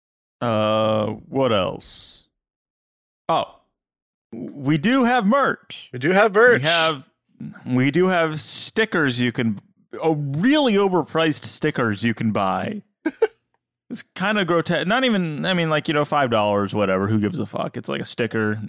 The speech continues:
Speaker 1: whatever. But then, like, didn't you say, like, the shipping is, like, also five dollars on top
Speaker 2: Or
Speaker 1: of that?
Speaker 2: it's four twenty-five. It's a flat rate. At least it's in,
Speaker 1: Okay,
Speaker 2: in the
Speaker 1: so
Speaker 2: U S.
Speaker 1: Yeah,
Speaker 2: So
Speaker 1: so it's a flat rate.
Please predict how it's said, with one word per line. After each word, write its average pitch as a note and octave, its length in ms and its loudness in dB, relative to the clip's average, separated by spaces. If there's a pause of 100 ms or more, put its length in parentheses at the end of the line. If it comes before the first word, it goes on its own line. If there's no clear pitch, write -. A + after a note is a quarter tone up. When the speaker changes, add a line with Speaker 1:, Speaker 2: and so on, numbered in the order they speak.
(300)
Speaker 1:
whatever. - 380 -8 (760)
But C#3+ 120 -2
then, G#3+ 120 2
like, A3+ 200 0
didn't G3+ 200 2
you G#3+ 60 2
say, G#3 120 0
like, F#3+ 140 0
the D#3 100 -2
shipping D3+ 440 -4
is, C3 120 -2
like, A#2 240 -2 (140)
also B2+ 400 2
five D3+ 300 0
dollars D3 420 0
on A#2 220 0
top A2+ 200 0
Speaker 2:
Or F3 140 6
Speaker 1:
of F3 60 6
that? E3+ 320 4
Speaker 2:
it's - 100 -6
four F#3 240 0
twenty-five. B2+ 540 0
It's B2 100 -4
a C3 60 -2
flat A2 340 0
rate. G#2+ 360 -4 (120)
At D3+ 60 -2
least D#3+ 220 2
it's B2+ 140 -4
in, B2+ 280 -4
Speaker 1:
Okay, C#3+ 320 0
Speaker 2:
in C3 40 0
the B2 60 0
Speaker 1:
so C3+ 160 2
Speaker 2:
U A2+ 220 0
S. - 480 -2 (720)
Speaker 1:
Yeah, G#2+ 360 0
Speaker 2:
So A#2+ 180 2
Speaker 1:
so A#2 140 4
it's B2+ 120 -4
a C#3 40 0
flat F3+ 340 0
rate. A#2 380 -2